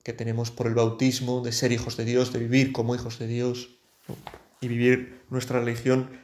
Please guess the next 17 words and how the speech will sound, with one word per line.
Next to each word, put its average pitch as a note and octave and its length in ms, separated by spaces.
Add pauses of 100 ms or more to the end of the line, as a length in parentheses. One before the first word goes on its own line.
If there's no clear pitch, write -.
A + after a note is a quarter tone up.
(160)
internamente, B2 960
sobre A2+ 340
todo, A2+ 280
¿no? A2+ 120
Como A#2 200
un A#2 100
encuentro A#2+ 800 (320)
de B2 140
verdad B2 600 (600)
con, B2 520
eh, A#2+ 560 (100)
Jesucristo, C#3 840
con A#2 240
Dios, A#2+ 500 (520)
con A#2 160
la A#2 80
salvación. B2 840